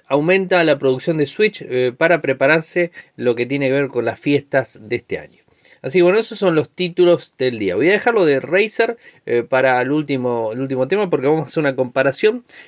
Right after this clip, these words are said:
entre el modelo del año pasado y el modelo nuevo, o sea, y las diferencias que tiene un dispositivo del otro. Se anunció la disponibilidad del valor de las nuevas, eh, Xbox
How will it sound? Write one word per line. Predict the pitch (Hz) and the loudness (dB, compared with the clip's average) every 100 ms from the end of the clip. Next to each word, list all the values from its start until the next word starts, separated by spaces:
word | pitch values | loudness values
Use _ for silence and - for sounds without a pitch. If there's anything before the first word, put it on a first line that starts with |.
| 135 | -10
entre | 127 123 131 | -8 -2 -2
el | 123 | 0
modelo | 127 147 170 123 | 2 4 4 4
del | 110 123 | 2 2
año | 131 135 | 0 -2
pasado | 139 - 190 196 | -2 0 0 2
y | 165 | 0
el | 110 | -2
modelo | 117 127 123 117 | 0 0 2 0
nuevo, | 113 92 87 | -2 -6 -6
o | 90 | -8
sea, | - 104 | -6 -6
y | 107 | -4
las | 110 107 - | -4 -6 -6
diferencias | 110 120 131 139 143 | -6 -2 -2 -2 -2
que | 117 | -2
tiene | 120 123 | -4 -6
un | 120 | -6
dispositivo | 113 - 101 110 127 127 - | -6 -8 -10 -8 -6 -6 -8
del | 104 113 92 101 87 | -6 -4 -4 -8 -10
otro. | 76 - _ _ _ _ _ _ _ _ _ _ - | -12 -20 _ _ _ _ _ _ _ _ _ _ -12
Se | - 190 220 | 0 2 4
anunció | 180 175 - 233 | 4 2 2 2
la | 214 | 4
disponibilidad | 156 151 143 143 180 | 2 0 0 2 4
del | 185 | 4
valor | 160 160 180 156 | 4 4 2 2
de | 135 | 0
las | 117 | 0
nuevas, | 151 160 160 139 - | 0 2 0 -2 -8
eh, | 117 117 113 - | -8 -8 -8 -8
Xbox | 135 131 - 143 156 - | -6 -6 -4 -2 -2 -4